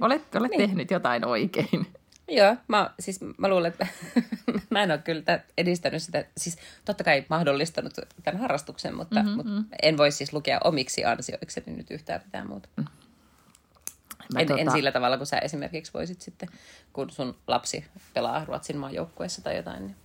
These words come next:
Speaker 2: tai huuhkajissa. Niin, ylipäätään.
Speaker 1: Niin, siis multahan hän kysyi multa eilen, että kumpaa mä kannatan, Suomea vai
Speaker 2: Aa.
Speaker 1: Ruotsia.
Speaker 2: No,
Speaker 1: Hän oli
Speaker 2: mitäs?
Speaker 1: hahmottanut. Siis mä sanoin, että, että, että Suomea, ja sit hän
Speaker 2: Niin kuin
Speaker 1: sanoi, että
Speaker 2: sinäkin.
Speaker 1: hän Niin, ei kun hän kyllä sit sanoi, että hän kannattaa Suomea ja Ruotsia.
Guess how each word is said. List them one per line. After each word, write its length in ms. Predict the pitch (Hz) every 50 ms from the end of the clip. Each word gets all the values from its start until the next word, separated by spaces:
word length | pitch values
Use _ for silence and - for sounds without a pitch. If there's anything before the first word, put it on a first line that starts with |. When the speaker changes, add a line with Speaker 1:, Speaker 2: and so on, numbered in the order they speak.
| _ _ -
Speaker 2:
tai 120 | - 147 151
huuhkajissa. 720 | 151 156 151 156 151 - - 160 165 170 - - 185 175 - _ - - _ _ _ _ _ -
Niin, 200 | 160 147 151 151
ylipäätään. 320 | 151 156 - - 143 143
Speaker 1:
Niin, 220 | 147 165 165 160 147
siis 180 | - 143 147
multahan 360 | 170 160 139 - 151 196 139 151
hän 180 | 170 151 147
kysyi 280 | - 185 202 - 196 151
multa 300 | 127 123 123 123 127 135
eilen, 420 | 135 135 131 123 110 - - -
että 180 | - - - -
kumpaa 380 | - 147 143 139 123 - 117
mä 100 | 117 120
kannatan, 600 | - - 143 143 - - - - - - - 165 - - _ _ _ _ _ _ - - - - - - - -
Suomea 360 | - 135 131 135 131 123 -
vai 80 | 131 -
Speaker 2:
Aa. 40 | -
Speaker 1:
Ruotsia. 560 | - 175 202 196 180 156 - - - - - - _ _ -
Speaker 2:
No, 220 | 156 160 160 165
Speaker 1:
Hän 160 | 185 - -
oli 80 | 131 131
Speaker 2:
mitäs? 220 | - - 151 143
Speaker 1:
hahmottanut. 640 | 147 117 - 147 - - - - _ - - - - - - - - - - - - -
Siis 180 | - 190 185 196
mä 100 | 190 190
sanoin, 220 | - 170 143 135
että, 160 | - - - - -
että, 240 | 190 - - - -
että 200 | - 175 - -
Suomea, 560 | - - 165 127 113 117 117 151 151 160 165 175 - -
ja 80 | - -
sit 180 | - 120 110 -
hän 200 | - 120 120 -
Speaker 2:
Niin 160 | 151 139 -
kuin 100 | - 151
Speaker 1:
sanoi, 280 | 139 - 147 135 135 131
että 140 | 147 143 165
Speaker 2:
sinäkin. 260 | 170 170 185 180 - _ - - - - _ -
Speaker 1:
hän 180 | - - 180
Niin, 200 | 175 175 180 156 165
ei 60 | 170
kun 120 | - 180
hän 200 | 160 170 165 -
kyllä 140 | - 156 202
sit 140 | - 151 165 180
sanoi, 120 | 160 -
että 120 | 147 170
hän 80 | 170 -
kannattaa 360 | - 76 - 160 - - -
Suomea 340 | 165 - - - - 175 170
ja 120 | - -
Ruotsia. 500 | - - - - - - - - - 196